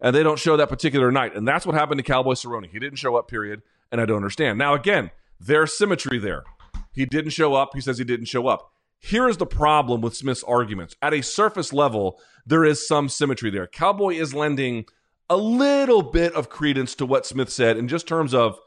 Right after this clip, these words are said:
not being dialed in when he needed to be and probably could have taken more. But one, it looked like he laid down to him. There's virtually no evidence for that, number one. Number two,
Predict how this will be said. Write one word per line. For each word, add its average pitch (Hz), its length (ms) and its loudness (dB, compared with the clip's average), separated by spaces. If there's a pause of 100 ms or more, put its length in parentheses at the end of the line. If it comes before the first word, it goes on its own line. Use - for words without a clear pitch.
(360)
not 143 500 -2
being 143 400 2
dialed 120 440 2
in 110 260 -2
when 104 120 -4
he 98 80 -6
needed 127 340 -2
to 127 100 -4
be 110 380 -4 (220)
and 135 160 -4
probably 165 400 2
could 147 200 -2
have 127 140 0
taken 117 300 -4
more. 92 220 -6
But 90 120 -10
one, 170 440 0 (460)
it 113 140 -4
looked 165 260 -2
like 165 140 0
he 156 100 -2
laid 147 240 2
down 135 220 2
to 123 100 -4
him. 123 400 -2
There's 101 240 -6
virtually 135 560 0
no 120 180 0
evidence 101 320 -2
for 90 180 -10
that, 80 240 -14
number 107 200 -4
one. 90 280 -8
Number 151 300 -2
two, 127 460 -2